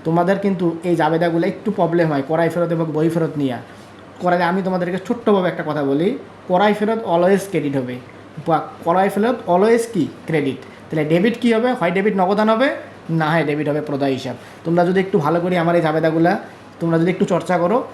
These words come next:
তারপরে তোমরা তোমাদের বই বের করবা, বই বের করে অঙ্ক করবা। যদি তোমাদের অঙ্কে কোনো সমস্যা হয়, তাহলে তোমরা অবশ্যই আমাকে কমেন্ট করবে, আমি তোমাদের কমেন্টের উত্তর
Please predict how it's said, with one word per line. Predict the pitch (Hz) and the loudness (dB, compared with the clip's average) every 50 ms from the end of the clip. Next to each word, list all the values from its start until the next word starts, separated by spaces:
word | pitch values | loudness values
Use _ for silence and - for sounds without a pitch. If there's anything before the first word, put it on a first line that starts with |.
| - - - | -18 -10 -2
তারপরে | - 185 175 175 185 175 | -2 0 0 2 0 0
তোমরা | 180 180 175 170 | 0 0 0 0
তোমাদের | 175 170 170 175 170 | 0 2 2 2 2
বই | 160 151 165 170 | 4 2 2 4
বের | 165 170 165 | 4 2 0
করবা, | 160 180 175 185 233 285 302 - - - - - 156 | 0 -2 -2 -2 -2 -4 -4 -8 -16 -20 -14 -6 0
বই | 156 170 175 | 2 4 4
বের | 165 170 165 | 4 4 2
করে | 160 170 165 | 2 0 0
অঙ্ক | 156 156 151 170 | 0 0 -2 -2
করবা। | 156 165 170 175 190 214 277 - - - - - - - | -2 0 0 2 0 0 -2 -4 -10 -16 -20 -20 -10 -2
যদি | 160 190 208 208 | 2 2 4 4
তোমাদের | 202 190 180 175 175 | 4 0 0 2 2
অঙ্কে | 165 160 151 170 | 0 0 0 -2
কোনো | 160 170 165 160 - | -2 -2 -2 -4 -4
সমস্যা | 156 156 165 160 - 202 185 | -4 -4 -4 -2 -2 0 0
হয়, | 190 214 226 - - - - - - - - - | 2 2 0 0 -2 -8 -14 -18 -20 -20 -12 -4
তাহলে | - 190 196 202 | 0 2 2 2
তোমরা | 196 196 180 175 170 | 2 0 0 2 2
অবশ্যই | 165 165 180 202 - - - 240 269 320 - - - - - - | 2 2 0 0 -2 0 2 2 2 2 -2 -8 -16 -20 -10 -4
আমাকে | 160 165 165 165 170 | -2 -2 -2 -2 -2
কমেন্ট | 165 156 151 156 151 147 | -2 -2 -2 -2 -2 -2
করবে, | 156 156 156 170 220 | -4 -4 -4 -2 -2
আমি | 226 180 170 | -2 -2 -2
তোমাদের | 160 160 156 151 156 | -2 -2 -4 -4 -6
কমেন্টের | - - 151 151 147 143 147 | -6 -6 -4 -4 -4 -4 -4
উত্তর | 139 135 - 143 | -6 -4 -6 -8